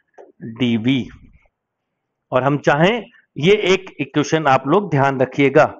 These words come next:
इस question को अगर समझना नहीं तो आप उलझ सकते हैं।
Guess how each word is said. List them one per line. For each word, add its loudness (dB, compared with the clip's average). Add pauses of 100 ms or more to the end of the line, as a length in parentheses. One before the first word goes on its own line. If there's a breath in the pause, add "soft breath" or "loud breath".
(500 soft breath)
इस -6
question -2
को -2
अगर 2
समझना 0
नहीं 0
तो 0
आप 4
उलझ 0
सकते -6
हैं। -6